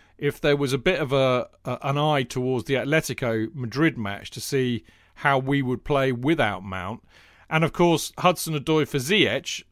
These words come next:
thank God for that. But, of course, in this kind of, you know, playing as a two behind the striker. I'm just gonna read you out what, uh, Tommy Tuchel, uh, said about all of this. "We have made some changes to have some fresh leg." He doesn't really talk like that, does he?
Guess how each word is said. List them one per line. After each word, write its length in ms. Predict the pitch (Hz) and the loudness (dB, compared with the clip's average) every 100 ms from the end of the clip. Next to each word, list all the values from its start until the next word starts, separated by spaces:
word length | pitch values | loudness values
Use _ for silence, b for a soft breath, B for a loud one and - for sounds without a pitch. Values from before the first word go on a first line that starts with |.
| - | -10
thank 320 | 120 117 95 | -8 -8 -2
God 240 | 147 123 | 0 0
for 120 | - 127 | -4 -2
that. 340 | 127 101 113 | 0 0 0
But, 80 | 165 | 0
of 120 | 151 | 0
course, 300 | - 170 156 | 0 0 0
in 140 | 165 160 | -2 -2
this 180 | 151 | -4
kind 260 | - 160 151 | -4 -6 -4
of, 200 | 135 - - - | -6 -10 -20 -6
you 140 | 147 | -4
know, 180 | 139 139 123 - - - | -2 -2 -4 -18 -16 -2
playing 280 | 147 143 | 0 0
as 140 | 139 127 | 0 0
a 120 | 127 | -2
two 280 | - 156 135 | 0 -2 0
behind 340 | 131 131 131 | -2 -2 -4
the 40 | 117 | -8
striker. 540 | - 156 151 147 95 | -4 0 0 -2 -8
I'm 400 | 85 - - - | -14 -18 -20 -20
just 100 | - | -10
gonna 160 | - 214 | -2 0
read 240 | 208 196 | 2 2
you 100 | 170 170 | 4 6
out 160 | 160 | 6
what, 360 | 147 143 - - | 4 2 2 0
uh, 220 | 139 131 - b b - | 0 0 -4 b b -2
Tommy 240 | - 185 143 | 2 2 0
Tuchel, 640 | - 185 160 135 135 170 - _ | 0 0 2 0 0 -2 -8 _
uh, 200 | 131 131 | -4 -4
said 260 | - 160 131 | -2 0 0
about 260 | 107 110 107 | 2 0 0
all 160 | 107 | -4
of 60 | 104 | -4
this. 280 | 104 - - b b b b - | -8 -10 -16 b b b b 2
"We 120 | 196 | 4
have 200 | 190 190 | 4 4
made 220 | 214 254 | 2 0
some 160 | 247 254 | -2 -4
changes 440 | - 220 165 156 - | 0 0 2 -2 -2
to 160 | 170 | -2
have 200 | 175 196 | 0 0
some 160 | - 180 | 0 -8
fresh 320 | - 202 - | 0 0 0
leg." 260 | 202 175 120 | -2 -2 -4
He 120 | 123 | -8
doesn't 240 | 127 120 | -8 -6
really 180 | 110 104 | -4 -4
talk 240 | - 110 | -6 -8
like 160 | 98 98 | -6 -8
that, 160 | 104 82 | -10 -8
does 180 | 107 95 | -10 -8
he? 200 | 95 | -12